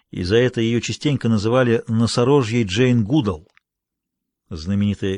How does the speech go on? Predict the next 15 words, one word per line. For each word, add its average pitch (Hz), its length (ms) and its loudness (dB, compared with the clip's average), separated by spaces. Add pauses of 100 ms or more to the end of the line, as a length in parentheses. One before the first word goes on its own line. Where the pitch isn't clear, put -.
исследовательница 107 720 -6
человекообразных 101 760 -4
обезьян. 110 440 -8 (1000)
Хамисе 175 540 2
нравилось 123 380 2
с - 40 -20
ней 113 100 2
работать. 101 580 -6
Может 151 260 -6
быть, 101 120 -8
ему 113 320 0 (360)
импонировала 117 640 2
простота 113 440 0
её 110 200 2
облика, 165 560 -2